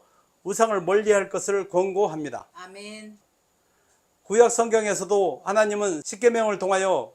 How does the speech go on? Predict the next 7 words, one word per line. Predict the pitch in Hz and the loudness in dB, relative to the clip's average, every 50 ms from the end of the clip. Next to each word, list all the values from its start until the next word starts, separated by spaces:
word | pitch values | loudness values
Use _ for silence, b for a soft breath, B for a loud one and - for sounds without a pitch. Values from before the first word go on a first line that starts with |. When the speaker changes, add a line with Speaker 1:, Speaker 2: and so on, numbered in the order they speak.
| _ _ | _ _
Speaker 1:
어떤 | 208 226 220 - 240 220 202 | -4 -4 0 2 0 0 2
모양의 | 180 175 180 185 190 190 190 190 190 190 180 156 139 | 0 0 2 2 4 2 2 2 0 0 -2 -2 -6
우상도 | 160 190 190 196 185 180 160 180 196 214 - _ _ _ _ _ _ _ _ _ _ _ _ _ _ _ _ | -8 -6 -4 -4 -4 -2 -4 -4 -6 -6 -8 _ _ _ _ _ _ _ _ _ _ _ _ _ _ _ _
우리들에게 | 170 180 196 175 190 185 190 175 196 196 170 | -4 -4 -2 -2 -2 -2 -2 0 0 0 0
허락하지 | 143 143 170 208 214 208 - 180 185 185 202 190 | -2 -2 0 0 0 0 -2 -6 -6 -6 -6 -4
않으셨습니다. | - 165 175 175 170 175 165 - 160 147 139 123 117 101 - _ | -2 -2 -2 -2 -4 -6 -6 -6 -8 -12 -12 -12 -14 -16 -16 _
Speaker 2:
아멘. | - 180 190 190 196 202 208 214 214 214 214 214 | -20 -20 -18 -18 -18 -18 -18 -18 -18 -18 -20 -20